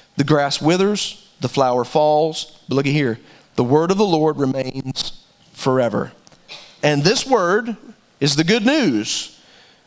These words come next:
that was preached to you. So I contend this morning that same thing with you, that the word of God, this building, it's brand new, one day will be a heap of ash.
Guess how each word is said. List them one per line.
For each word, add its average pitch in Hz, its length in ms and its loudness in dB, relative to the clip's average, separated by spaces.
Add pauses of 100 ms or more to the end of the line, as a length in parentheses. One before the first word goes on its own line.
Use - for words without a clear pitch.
(220)
that 156 160 2
was 156 120 0
preached - 680 -2
to 143 80 2
you. 120 280 0 (1200)
So 156 140 2
I 156 100 0
contend 170 320 2
this 160 140 -2
morning 175 280 2
that 151 340 -2
same 165 360 0
thing 160 480 -2 (140)
with 143 200 -4
you, 170 300 2 (880)
that 127 100 -4
the 135 80 2
word 185 220 4
of 170 100 -2
God, 175 340 2
this 202 160 2
building, 196 600 0 (420)
it's - 80 -12
brand 180 400 2
new, 190 420 2 (260)
one 165 220 2
day 160 140 4
will 160 120 2
be 147 160 0
a 131 40 -2
heap 160 220 -2
of 156 120 0
ash. 127 540 -4